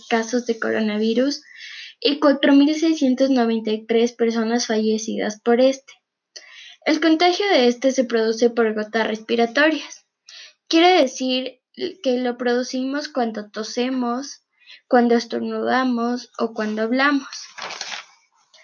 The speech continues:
Mucha gente lo está tomando bien a esto y siempre que salen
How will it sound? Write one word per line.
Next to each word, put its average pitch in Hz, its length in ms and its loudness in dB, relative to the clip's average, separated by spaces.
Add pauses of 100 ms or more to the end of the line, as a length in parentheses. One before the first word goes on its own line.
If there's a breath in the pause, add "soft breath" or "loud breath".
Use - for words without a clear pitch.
(320 loud breath)
Mucha 381 400 2
gente 269 720 2
lo 269 140 4
está 269 240 0
tomando 254 520 0
bien 233 320 0
a 226 180 -4
esto 226 440 -4 (160)
y 254 120 0
siempre 285 520 -2
que 240 120 -2
salen 233 600 -4